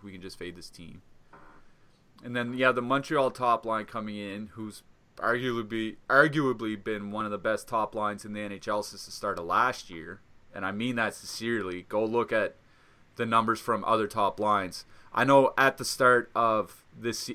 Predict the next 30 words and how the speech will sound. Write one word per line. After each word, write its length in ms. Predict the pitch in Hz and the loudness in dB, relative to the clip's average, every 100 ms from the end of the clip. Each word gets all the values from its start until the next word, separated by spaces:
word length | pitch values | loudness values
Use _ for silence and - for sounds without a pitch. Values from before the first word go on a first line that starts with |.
| - | -6
like, 280 | 113 117 101 | 2 2 4
they 120 | 127 | 6
outscored 480 | 143 139 - 135 123 | 8 8 6 4 4
the 60 | 101 | 4
Boston 340 | 107 107 95 | 4 4 0
top 260 | 110 101 98 | 2 2 4
line 220 | 95 92 | -2 0
per 160 | 107 | -2
sixty 360 | 101 104 - 90 | -4 -4 -8 -8
minutes 280 | 95 98 85 | -6 -6 -4
last 320 | 85 73 - | -6 -6 -12
year. 220 | - 85 - - - - _ _ - - - - - - - - - | -14 -16 -20 -20 -20 -20 _ _ -20 -20 -20 -20 -12 -6 -6 -6 -6
So, 500 | - 139 120 110 - - - - - - - - | 4 8 8 6 0 -10 -18 -18 -20 -20 -20 -2
you 60 | 135 | 8
know, 100 | 123 | 8
the 80 | 127 | 10
Montreal 440 | 135 139 143 131 | 6 6 6 6
top 300 | 120 120 117 | 8 6 8
line 200 | 117 113 | 6 4
coming 240 | 113 117 110 | 2 0 0
in 140 | 107 | -2
town, 380 | 110 107 98 95 | 0 4 4 4
great 300 | 107 110 113 | 4 4 4
numbers, 560 | 110 98 92 92 - - - - - _ - _ - - | 2 2 0 -2 -6 -14 -20 -20 -20 _ -20 _ -20 -14
facing 440 | - 117 110 117 | -2 0 0 4
off 180 | 110 107 | 4 4
against 300 | 107 101 - | 0 0 6
Dallas, 340 | 110 104 104 | 8 8 6
bad 320 | - 101 104 | 4 4 4
team. 320 | - 92 85 | 0 -6 -6